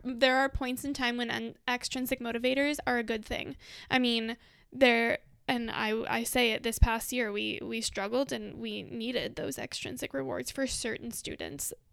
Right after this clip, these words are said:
There are certain students that need it, um, that are not motivated by anything other than the stickers or the whatever you wanna say. But, I mean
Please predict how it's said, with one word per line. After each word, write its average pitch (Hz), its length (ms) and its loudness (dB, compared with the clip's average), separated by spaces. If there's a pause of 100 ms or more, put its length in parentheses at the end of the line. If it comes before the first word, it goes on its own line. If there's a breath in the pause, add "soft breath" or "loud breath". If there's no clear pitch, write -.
(140)
There 240 320 6
are 254 60 4
certain 247 320 -4
students 220 380 -4
that - 140 -2
need 190 200 -8
it, - 180 -6 (440 loud breath)
um, 214 540 4
that 214 240 4 (120)
are 226 140 2
not 208 180 2
motivated 214 480 -2
by 220 140 2
anything 214 420 0
other 202 300 -4
than 196 400 -4 (320)
the 202 500 -6
stickers - 760 -4
or 262 140 -2 (220)
the 247 560 -8
whatever 240 460 -4
you - 180 -4
wanna - 260 -6
say. - 420 -8 (320 loud breath)
But, 226 320 2 (1040)
I 247 60 -4
mean 226 340 -4